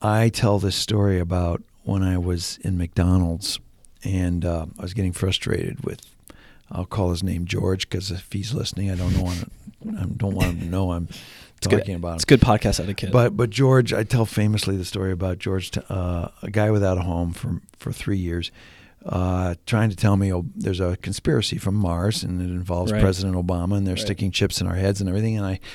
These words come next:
Speaker 1: I get very exasperated. Oh, I, I don't have, I'm actually telling God, "I don't have time for this."
Speaker 2: Yep, yep.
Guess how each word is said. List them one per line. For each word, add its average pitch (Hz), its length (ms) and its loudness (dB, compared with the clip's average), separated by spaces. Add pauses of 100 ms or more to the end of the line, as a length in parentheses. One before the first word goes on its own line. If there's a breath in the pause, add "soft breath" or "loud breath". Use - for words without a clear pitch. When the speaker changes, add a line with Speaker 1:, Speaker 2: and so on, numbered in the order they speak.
(280 loud breath)
Speaker 1:
I 117 140 -2
get 110 180 0
very 113 600 2
exasperated. 113 760 -6 (220)
Oh, 110 40 -10
I, 113 180 -10
I 101 120 -14 (180)
don't 110 240 0
have, 104 240 -2 (300 soft breath)
I'm 110 200 -4 (200)
actually 110 320 -2
telling 104 320 -4
God, 92 240 0
"I 151 80 2
don't 233 200 6
have 180 180 0
time 180 280 0
for - 160 -16
this." - 480 -12
Speaker 2:
Yep, 135 140 -16
yep. - 80 -16